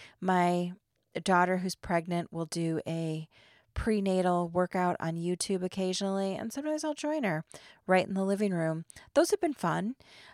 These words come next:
um, but I, I don't have any sort of good exercise routine right now, so the walks have been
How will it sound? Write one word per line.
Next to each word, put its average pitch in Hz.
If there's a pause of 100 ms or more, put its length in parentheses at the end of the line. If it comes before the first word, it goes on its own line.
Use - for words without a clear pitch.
(140)
um, 220
but 247
I, 269
I 247
don't 269
have 240
any 220
sort 196
of 180 (200)
good 185 (100)
exercise 185
routine 196
right 196
now, 202 (320)
so 247
the 233
walks 220
have 190
been 180